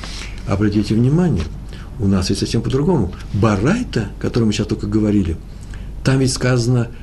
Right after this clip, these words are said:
про, э, э, новый параметр введен, а именно вынуждающие обстоятельства. Мы не говорили про обстоятельства, вынуждающие здесь или нет.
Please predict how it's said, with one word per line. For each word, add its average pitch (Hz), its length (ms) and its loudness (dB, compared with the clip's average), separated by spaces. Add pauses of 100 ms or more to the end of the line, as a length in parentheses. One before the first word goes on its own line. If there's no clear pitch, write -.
(140)
про, 110 560 2
э, 101 960 0
э, 131 40 0
новый 139 260 6
параметр 175 460 2
введен, 101 420 2 (220)
а 127 120 4
именно 113 460 4 (160)
вынуждающие 120 720 2
обстоятельства. 170 520 0 (220)
Мы 185 120 6
не 226 60 6
говорили 226 440 4 (380)
про 151 280 4 (520)
обстоятельства, 127 500 2
вынуждающие 120 640 2
здесь 110 360 0
или 110 200 2
нет. 92 200 0